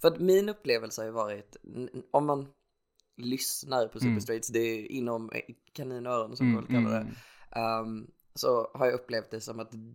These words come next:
Speaker 1: deras problem är att de har genital
Speaker 2: Precis,
Speaker 1: preferences.
Speaker 2: precis,
Speaker 1: Ja.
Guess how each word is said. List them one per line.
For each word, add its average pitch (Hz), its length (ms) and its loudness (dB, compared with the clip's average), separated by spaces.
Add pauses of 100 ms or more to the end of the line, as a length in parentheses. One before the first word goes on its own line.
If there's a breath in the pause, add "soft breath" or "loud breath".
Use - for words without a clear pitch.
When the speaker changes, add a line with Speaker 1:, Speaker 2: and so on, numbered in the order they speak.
(360)
Speaker 1:
deras 123 300 0
problem 123 400 -6
är 98 80 -12
att - 80 -18
de 98 120 -12
har 98 60 -10
genital 107 560 -10 (240)
Speaker 2:
Precis, 117 400 8
Speaker 1:
preferences. 87 640 6
Speaker 2:
precis, 156 640 2
Speaker 1:
Ja. 101 180 8